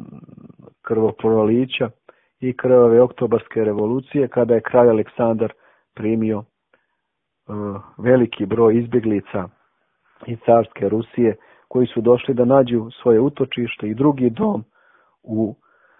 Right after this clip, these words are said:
u kraljevini tadašnjoj, e, Srba, Hrvata i Slovenaca i u kraljevini Jugoslaviji. Tu su ostali, sahranjeni, ugradili sebe u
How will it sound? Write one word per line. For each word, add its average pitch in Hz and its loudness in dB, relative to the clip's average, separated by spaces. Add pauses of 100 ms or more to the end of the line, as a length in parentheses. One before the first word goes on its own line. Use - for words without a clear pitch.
(1080)
u 127 -2 (540)
kraljevini 113 2
tadašnjoj, 101 -6
e, 98 -20 (1700)
Srba, 107 2
Hrvata 107 -2
i 98 -10
Slovenaca 117 0
i 107 2
u 107 -2
kraljevini 110 2
Jugoslaviji. 117 2
Tu 110 -6
su 110 2
ostali, 127 0 (640)
sahranjeni, 113 -2 (520)
ugradili 131 4 (120)
sebe 123 -4 (920)
u 113 -10